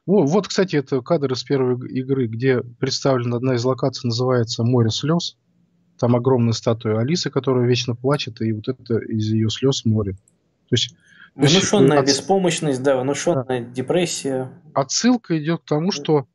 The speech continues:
Speaker 1: мир уничтожен, куча страданий и слёз,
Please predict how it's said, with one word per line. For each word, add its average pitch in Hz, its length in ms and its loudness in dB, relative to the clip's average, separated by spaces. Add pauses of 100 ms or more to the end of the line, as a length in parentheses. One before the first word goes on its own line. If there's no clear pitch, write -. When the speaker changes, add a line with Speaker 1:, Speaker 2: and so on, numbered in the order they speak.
Speaker 1:
мир 151 260 2
уничтожен, 180 840 0 (260)
куча 131 480 0
страданий 131 580 0
и - 20 -4
слёз, 165 420 -4